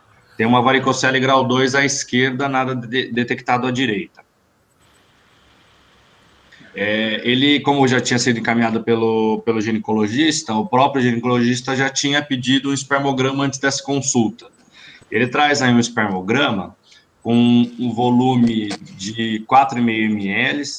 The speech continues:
é, uma viscosidade normal, um P H de oito e ausência de espermatozoides. Então, aqui chama a atenção pra gente que o paciente, nesse exame, ele encontra-se azospédico.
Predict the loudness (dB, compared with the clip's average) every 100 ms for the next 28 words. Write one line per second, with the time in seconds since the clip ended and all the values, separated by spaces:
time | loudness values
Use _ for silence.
0 | -14 -18 _ _ _ _ -10 -8 -6 -4
1 | -4 -4 -4 -4 -6 -8 -8 0 4 4
2 | 4 0 2 2 4 2 2 2 4 6
3 | 6 6 4 2 2 4 4 4 0 -4
4 | 0 2 4 2 0 -4 -10 -10 _ _
5 | -20 _ _ 0 0 2 0 0 0 0
6 | 0 -2 -2 -4 -2 -2 0 0 2 2
7 | 2 0 -2 -8 -14 -12 -4 -4 -2 -6
8 | -2 0 2 0 0 -2 -2 -2 0 0
9 | 2 2 2 -4 -6 2 4 4 2 -4
10 | -2 0 0 0 -2 -2 0 0 0 0
11 | -2 0 2 2 0 -4 -10 _ _ -6
12 | -2 -2 0 -2 -2 -4 -4 0 0 0
13 | -2 -2 -4 -4